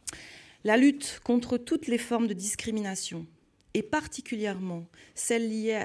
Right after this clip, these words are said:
à la haine anti-L G B T, est une politique primordiale portée par notre ministère, le ministère chargé de l'Agriculture. Et cette direction que je représente, la Direction générale de l'enseignement, est pleinement mobilisée et engagée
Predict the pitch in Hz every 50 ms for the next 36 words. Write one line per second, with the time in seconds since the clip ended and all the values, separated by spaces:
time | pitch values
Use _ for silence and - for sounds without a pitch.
0 | - - - 180 180 180 180 - - - - 226 220 214 202 185 170 165 - -
1 | 202 202 196 - - 208 202 190 180 170 185 185 180 185 190 - - 208 208 226
2 | 240 - - - - - - - 214 208 - 226 220 - 220 214 214 208 - 262
3 | - - - - - 254 247 240 226 185 175 190 185 208 240 240 202 190 - -
4 | 202 202 196 190 170 175 170 185 180 - - 180 185 180 180 175 156 - - 196
5 | 208 240 240 208 185 175 175 175 160 - - 190 180 - - 165 160 180 180 175
6 | 175 165 165 170 165 - 175 160 - - - 147 - - - - _ _ _ _
7 | - - - - - - - - - - _ - - 202 196 - - 185 170 156
8 | 156 165 202 202 196 196 - - - 233 262 294 - 214 180 190 185 180 - -
9 | - 185 175 170 196 220 240 - 190 180 185 185 185 180 - - 202 180 185 185
10 | 185 180 185 185 175 170 180 175 202 226 226 - 226 208 202 185 180 170 165 160
11 | 165 - - _ _ _ - - 208 208 - 214 233 226 220 214 208 196 190 170
12 | 170 165 165 165 165 165 175 185 190 - - - 208 208 208 208 202 190 180 175
13 | 160 156 175 185 208